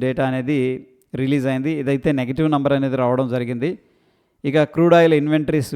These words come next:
విషయానికి వచ్చేసరికి కొద్దిగా సప్లై అనేది ఇంక్రీజ్ అవుతుంది, ఎందుకంటే క్రూడ్ ఆయిల్ వెలికి తీసే బావుల సంఖ్య పెరిగింది. ఇది క్రూడ్ ఆయిల్కి నెగిటివ్గా మనం కన్సిడర్ చేయొచ్చు.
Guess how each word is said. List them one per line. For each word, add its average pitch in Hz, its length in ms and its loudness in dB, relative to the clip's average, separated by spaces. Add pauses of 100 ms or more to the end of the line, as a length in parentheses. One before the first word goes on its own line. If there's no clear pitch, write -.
విషయానికి 139 360 -4
వచ్చేసరికి 135 480 -4 (180)
కొద్దిగా 151 260 0 (120)
సప్లై 165 340 0
అనేది 156 300 0
ఇంక్రీజ్ 139 320 0
అవుతుంది, 131 300 -4 (520)
ఎందుకంటే 151 420 2 (240)
క్రూడ్ 151 240 2
ఆయిల్ 151 200 4 (200)
వెలికి 139 240 -2
తీసే 139 220 -2 (120)
బావుల 139 320 4
సంఖ్య 143 240 -2 (140)
పెరిగింది. 123 380 -4 (180)
ఇది 156 120 0 (140)
క్రూడ్ 139 240 2
ఆయిల్కి 135 320 0 (480)
నెగిటివ్గా 156 480 0
మనం 127 220 -2
కన్సిడర్ 120 420 -6
చేయొచ్చు. 120 380 -4